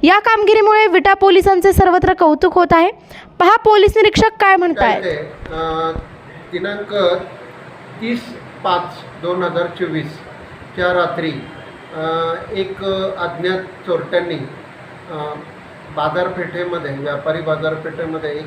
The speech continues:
Speaker 2: मोबाईल, एसके मोबाईल शॉपी, अ, याचं शटर उचकटून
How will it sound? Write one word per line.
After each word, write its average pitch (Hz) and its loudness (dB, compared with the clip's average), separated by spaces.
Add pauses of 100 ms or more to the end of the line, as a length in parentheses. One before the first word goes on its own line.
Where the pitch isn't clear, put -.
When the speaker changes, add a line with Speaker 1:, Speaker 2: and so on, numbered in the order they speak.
Speaker 2:
मोबाईल, 151 -4 (960)
एसके 180 -6
मोबाईल 175 -2 (140)
शॉपी, 160 -6 (360)
अ, 160 -10 (420)
याचं 160 -12 (140)
शटर 170 -6
उचकटून 165 -10